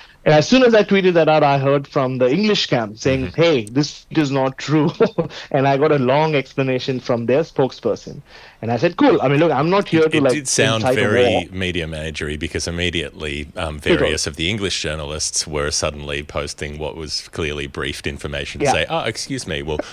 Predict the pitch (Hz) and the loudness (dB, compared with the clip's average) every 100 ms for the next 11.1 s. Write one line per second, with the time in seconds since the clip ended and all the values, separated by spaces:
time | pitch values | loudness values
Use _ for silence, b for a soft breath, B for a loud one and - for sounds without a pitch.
0 | B 117 101 90 85 76 80 78 73 71 | B -2 -2 -4 -6 -6 -6 -8 -8 -6
1 | 69 71 73 73 73 76 71 71 - 67 | -6 -6 -8 -8 -6 -6 -6 -8 -10 -12
2 | - B B B 110 110 95 98 80 78 | -12 B B B -4 -4 -6 -8 -6 -8
3 | 85 90 92 90 98 110 98 110 95 85 | -10 -8 -6 -4 -2 -4 -4 -4 -4 -6
4 | 87 80 80 80 80 78 80 82 78 - | -8 -8 -8 -8 -6 -6 -6 -10 -12 -10
5 | 76 71 - 78 69 78 71 69 67 67 | -10 -10 -14 -14 -10 -8 -8 -8 -10 -10
6 | - 82 76 73 101 135 123 113 60 87 | -10 -8 -8 -8 -2 0 2 0 -2 -4
7 | 92 - 95 98 95 - 113 - 180 185 | -6 -2 -2 -4 -6 -6 -6 -4 -4 -2
8 | 120 107 92 107 90 - - 64 - 73 | -2 -2 -2 -4 -4 -8 -8 -10 -10 -8
9 | 73 69 - _ _ _ - 76 - 71 | -6 -8 -10 _ _ _ -14 -10 -6 -6
10 | - 73 - 71 - 135 131 127 123 117 | -6 -18 -12 -8 -6 -4 -2 -2 -4 -4
11 | 104 | -6